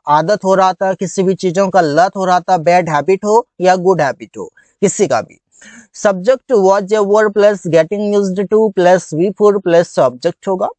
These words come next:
Example देखते हैं, वो शराब पीने का आदी हो रहा था, he was getting used to drinking wine। मेरा भाई कार चलाने का आदी हो रहा था, my brother was getting used to driving a car।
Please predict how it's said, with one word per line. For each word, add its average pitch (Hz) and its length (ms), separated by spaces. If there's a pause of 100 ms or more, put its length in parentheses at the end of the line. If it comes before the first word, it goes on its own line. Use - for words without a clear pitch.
(100)
Example 190 520
देखते 110 260
हैं, 82 100 (400)
वो 196 140
शराब 233 420
पीने 240 280
का 233 120
आदी 196 360
हो 160 160
रहा 95 140
था, - 180 (300)
he 202 80
was 214 220
getting 196 600
used 190 200
to 226 280
drinking 165 640
wine। 139 280 (360)
मेरा 185 200
भाई 196 260
कार 190 300
चलाने 208 360
का 196 140
आदी 196 180
हो 196 140
रहा 196 120
था, 208 180 (340)
my 175 180
brother 208 400
was 196 360
getting 180 640
used 190 200
to 202 300
driving 165 460
a 143 160
car। 98 260